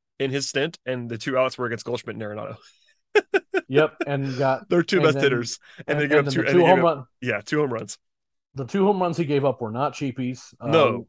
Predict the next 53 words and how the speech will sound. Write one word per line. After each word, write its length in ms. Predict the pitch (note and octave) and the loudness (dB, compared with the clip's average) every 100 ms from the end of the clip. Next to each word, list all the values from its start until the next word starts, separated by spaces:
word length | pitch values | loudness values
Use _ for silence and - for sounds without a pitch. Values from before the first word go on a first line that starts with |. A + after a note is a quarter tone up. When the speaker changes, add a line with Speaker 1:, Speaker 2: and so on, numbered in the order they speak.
| - | -6
Speaker 1:
they 120 | F3+ | -2
were 60 | C3+ | 0
Speaker 2:
uh, 40 | |
Speaker 1:
bombs. 520 | G#3+ C#3+ C3+ C3 C3 - _ _ | 2 2 2 2 -2 -8 _ _
Speaker 2:
you 100 | D3 | -8
know, 280 | C#3+ C3 B2 B2+ | -4 -2 -4 -6
uh, 180 | A#2+ | -6
Tommy 280 | A2+ D#3 D#3 | -4 -2 0
Edman 440 | C#3+ C3+ C3 A#2+ G#2+ _ _ _ _ _ _ _ A2 G2+ _ _ _ _ | 0 -2 -4 -6 -10 _ _ _ _ _ _ _ -20 -20 _ _ _ _
Speaker 1:
That 120 | F3 | 2
was 80 | B3+ | 2
the 60 | B3+ | 2
first 260 | - F#3 C#3+ | 2 4 6
Speaker 2:
annihil- 40 | |
Speaker 1:
pitch, 200 | D#3+ E3+ | 4 4
at 100 | G3+ | 2
least. 240 | E3+ F#3+ - | 2 2 4
Like, 160 | D3+ - D#2+ - | 2 0 -8 0
Edman 240 | D#3+ G#3 | 2 2
was 120 | F#3 C#3+ | 0 0
kinda 200 | D#3+ D3 | 0 0
just 140 | B2 | -2
ambushed 380 | B2 B2+ D3 - | -2 0 -2 -2
one. 220 | D#3 D#3+ | -2 -2
It 40 | D3+ | -6
was 80 | A#2 | -10
the 60 | |
first 200 | A2+ E3+ | -4 -2
pitch, 140 | F3 E3 | -2 -4
uh, 320 | B2+ B2+ A#2+ | 0 0 0
that 120 | B2+ | -2
Mitchell 220 | C3+ D3+ | -4 -4
threw 160 | C3 D3 | -4 -2
the 60 | B2 | -2
whole 140 | B2+ | -2
game, 260 | A#2+ A#2+ A2 | -2 -4 -4
so 160 | C3+ | -4
that, 220 | C#3+ E3+ | -2 0
that 120 | D#3 E3 | 0 0
just 160 | F3+ | -2
happens. 400 | - B2+ C#3+ D#3+ | 0 -2 -2 -6
Like, 120 | C3 A#2+ | -4 -6
it's 100 | B2+ | -6
unfortunate, 580 | G#2+ A#2 A#2 D#3 D#3 - - _ _ | -8 -8 -6 -4 -4 -4 -20 _ _
but 160 | C#3+ C#3 | -2 0
the, 240 | C3+ A#2 A#2 | 0 0 0
the 120 | D3 | 0
O'Neill 300 | B2+ C#3+ F3 | 2 2 0
one 340 | B2 G#2+ G#2 | -2 -4 -8
was, 200 | G#2+ A2 | -10 -8
like, 240 | G#2+ G#2 - | -8 -10 -10
you 120 | A#2 | -14
know, 120 | G2+ | -14